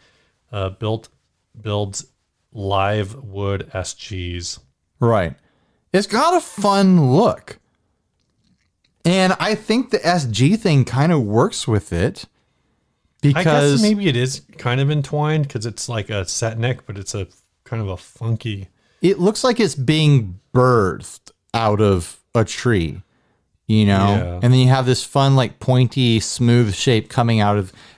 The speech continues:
Speaker 2: this really, like, knotted and gritty, barky. There's even a little bit of a twig sticking out there, uh, piece of live edge wood.
Speaker 1: Yeah. Ew.
Speaker 2: It's a really fun concept.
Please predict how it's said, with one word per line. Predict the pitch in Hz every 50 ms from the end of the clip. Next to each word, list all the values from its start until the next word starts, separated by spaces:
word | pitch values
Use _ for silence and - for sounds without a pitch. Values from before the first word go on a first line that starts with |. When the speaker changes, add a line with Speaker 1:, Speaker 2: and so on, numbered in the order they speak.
| _ _ -
Speaker 2:
this | 123 104 - - 143
really, | 143 127 120 120 123 131 135 139 139 139 139 135 131 123 117 110 107 98 - _ _ _ _ _ _ _ _ _ _ _ -
like, | 110 113 117 107 - -
knotted | 110 107 110 113 113 117 117 110 113 113 113 113 113 110 107 98 95 90 87 87 - _ _ _ _ _ _ _ -
and | 117 113 107 104 101 104 98 92 92 - _ _ _ _ -
gritty, | - 127 120 120 117 120 127 135 131 131 120 117 113 107 101 95 90 82 80 _ _
barky. | - 120 113 120 123 117 - - 123 110 104 101 92 95
There's | 101 131 139 139 156
even | 180 180 170
a | 151
little | 135 143 147 151 143
bit | 135 139
of | 127 110
a | 107
twig | - - - - - - 139 143 143 131 117
sticking | - - - - 127 - - 104 98 92 90
out | 87 90 80 85
there, | 85 101 95 90 85 80 76 76 - _ _ _ _ _ _ _ _
uh, | - 104 98 95 92 90 85 - -
piece | - - - 127 123 120 - -
of | 139 104 90
live | 92 98 98 98 104 107 107 101
edge | 98 95 95 90 85
wood. | 87 85 90 101 104 101 92 82 73 76 76 - _ _ _ _ _ _ _ _ _
Speaker 1:
Yeah. | - - - - - - - - - 127
Ew. | 139 175 151 101 87 80 - _ _ _ -
Speaker 2:
It's | 160 165 -
a | 285
really | 233 170 151 165 180 180 180 170 151
fun | 139 - - - 151 147 143 139
concept. | 139 - - 131 135 147 143 - - 180 180 208 208 - - -